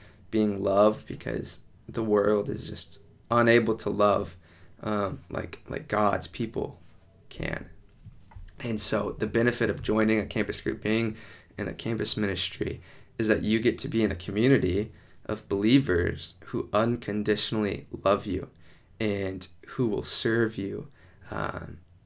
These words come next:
and, and being in that environment radically changed me, um, as I came to know God, as I put my faith in Christ, um, and then has radically changed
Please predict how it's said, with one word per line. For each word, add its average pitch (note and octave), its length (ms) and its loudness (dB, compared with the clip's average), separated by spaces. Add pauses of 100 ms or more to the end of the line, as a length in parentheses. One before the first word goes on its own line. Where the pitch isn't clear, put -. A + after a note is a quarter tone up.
and, G#2 400 2 (260)
and A2 160 0
being B2 220 6
in A2 80 4
that G#2 140 2
environment G#2 640 2 (640)
radically A2+ 460 8
changed G2 520 -4 (280)
me, G#2+ 420 0 (160)
um, G2+ 420 -2
as G2+ 160 0
I G2 60 -4
came G#2 240 -2
to - 140 -6
know G2 120 -2
God, G#2 560 4 (280)
as - 60 -10
I - 60 -4
put - 140 -10
my - 100 -4
faith - 220 -6
in - 100 -6
Christ, - 680 -2 (140)
um, G#2 280 -8 (140)
and G#2+ 220 2
then G2+ 220 -2 (260)
has A2 160 0
radically G#2+ 280 4
changed - 400 -4